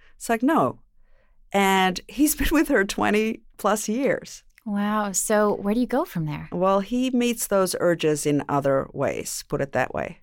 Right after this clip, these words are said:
Speaker 2: Yeah. And there are so many different ways to
Speaker 1: Yes.
Speaker 2: address these things. And the ideal response is not to try to squelch it.
Speaker 1: Right. Well,
Speaker 2: Yeah.
Speaker 1: yes,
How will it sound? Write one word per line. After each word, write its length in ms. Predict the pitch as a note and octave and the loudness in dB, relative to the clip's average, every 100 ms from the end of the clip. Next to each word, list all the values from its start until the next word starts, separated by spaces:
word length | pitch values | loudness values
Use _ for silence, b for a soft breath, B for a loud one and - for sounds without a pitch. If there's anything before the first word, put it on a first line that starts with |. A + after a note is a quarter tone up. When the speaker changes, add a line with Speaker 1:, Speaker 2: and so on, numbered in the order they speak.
| F#3+ | -8
Speaker 2:
Yeah. 300 | F3+ D#3+ - | -6 -6 -2
And 140 | B3+ C4+ | 0 2
there 160 | E4 | 2
are 140 | C#4 C#4+ | 0 0
so 240 | - D4 | 2 2
many 180 | C#4 B3 | 4 2
different 320 | F#3 - - | 0 -6 -6
ways 240 | D3+ D#3+ - | -6 -6 -6
to 380 | - - - - | -6 -6 -8 -6
Speaker 1:
Yes. 400 | E3 C#3+ - - | 0 0 0 -2
Speaker 2:
address 300 | F#3 F3+ F3 | -2 0 -2
these 200 | F3 E3 | -4 -4
things. 380 | E3+ D3+ F3 - - | -2 -4 -4 -6 -2
And 240 | F#3+ F3 - | -2 -4 -6
the 380 | G3+ E3+ D3+ - _ _ _ _ | -4 -2 -6 -12 _ _ _ _
ideal 440 | F#3 G3 G3+ G3 F#3 | -4 -4 -2 0 0
response 480 | F#3 - E3 E3 | -2 -2 -2 -2
is 120 | F3 F3 | -6 -8
not 200 | E3 - | -8 -6
to 160 | F#3 | -8
try 180 | - - | -8 -12
to 80 | E3+ | -8
squelch 400 | - - - - | -8 -6 -8 -6
it. 180 | D2 - _ B B B - | -6 -8 _ B B B -6
Speaker 1:
Right. 400 | F3+ F3 C3 - G3+ F#3 | 0 0 0 -4 -6 -2
Well, 140 | F#3 | -2
Speaker 2:
Yeah. 140 | F#3 G3 | -2 0
Speaker 1:
yes, 340 | D#3 C3+ - | 0 0 -2